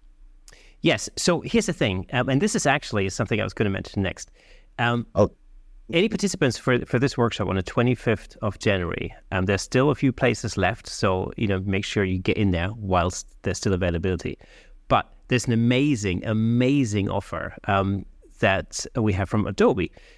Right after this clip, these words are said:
Speaker 1: which basically means that anybody signing up to this workshop will get a full year of free Adobe,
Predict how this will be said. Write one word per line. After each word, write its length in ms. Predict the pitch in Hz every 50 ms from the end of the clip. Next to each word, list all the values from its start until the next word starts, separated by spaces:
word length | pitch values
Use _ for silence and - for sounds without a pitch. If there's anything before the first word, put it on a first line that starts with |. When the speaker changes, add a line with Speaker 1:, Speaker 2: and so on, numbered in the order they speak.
| _ _ -
Speaker 1:
which 220 | - 123 117 -
basically 300 | - 131 156 175 160 123 107
means 200 | 101 98 92 -
that 100 | 123 -
anybody 280 | 123 147 170 175 170
signing 340 | 147 - - 135 127 127 123
up 100 | 123 -
to 80 | - 113
this 180 | 110 101 92
workshop 540 | - 110 107 - - - 101 90 - - - _ -
will 300 | - 120 104 107 113 113
get 260 | 107 - 117 107 - - -
a 100 | 110 104
full 480 | - - - - 143 151 151 160 165 151
year 520 | 131 131 139 151 135 92 82 82 85 - - - - - - - - -
of 100 | 104 98
free 720 | - - - - - 135 131 151 151 123 104 104 104 - - _ _ - -
Adobe, 680 | 120 101 92 117 110 107 104 95 104 95 95 92 90